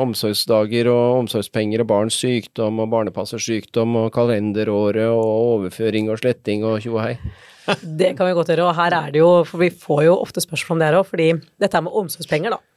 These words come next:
Speaker 2: Hvis man har krav på det, det er jo knyttet til alder på barnet, hvor mange barn man har, om man har kronisk syke, langvarig syk, reversjonshemmet barn.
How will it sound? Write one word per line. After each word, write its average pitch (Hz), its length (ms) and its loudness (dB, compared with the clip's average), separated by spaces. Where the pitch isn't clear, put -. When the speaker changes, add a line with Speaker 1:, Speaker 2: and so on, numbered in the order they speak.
Speaker 2:
Hvis 160 160 0
man 170 160 0
har 156 160 2
krav 143 240 -4
på 170 140 0
det, 180 100 4
det 165 60 4
er 156 80 -2
jo - 20 -8
knyttet 156 380 -10
til 151 260 -6
alder 180 400 0
på 180 80 -6
barnet, 175 320 4
hvor 156 80 0
mange 139 240 -2
barn 180 240 2
man 180 160 -6
har, 180 460 0
om 123 100 -4
man 127 140 -4
har 123 80 -6
kronisk 135 340 -6
syke, 147 540 -4
langvarig 156 460 4
syk, 160 300 -4
reversjonshemmet 185 600 0
barn. 190 300 0